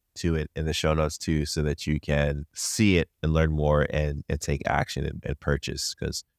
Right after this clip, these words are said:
we'd love to help. So this has been another great episode of the show. Uh, Summer, as always, thanks for your insight and your, your, your, uh, informative take on things.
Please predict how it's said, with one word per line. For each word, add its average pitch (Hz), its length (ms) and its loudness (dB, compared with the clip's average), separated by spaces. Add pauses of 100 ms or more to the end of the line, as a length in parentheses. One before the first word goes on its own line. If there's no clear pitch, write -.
(100)
we'd - 100 -10
love 73 140 0
to - 80 -12
help. 71 240 -8 (280)
So 78 300 -2 (640)
this 110 140 0
has 113 40 -6
been 131 140 6
another 127 220 6
great 127 180 2
episode 127 680 0
of 101 180 -4
the 104 60 -4
show. 131 640 0 (360)
Uh, 98 300 2
Summer, 113 360 2
as 95 240 2
always, 110 540 6
thanks 98 240 -2
for 98 120 -2
your 90 120 2 (100)
insight 90 640 2
and 80 420 -2
your, 78 500 -2 (360)
your, 80 220 2
your, 78 320 0 (160)
uh, 76 300 -2 (200)
informative 90 540 4 (420)
take 95 260 0
on 98 220 2
things. 101 520 -2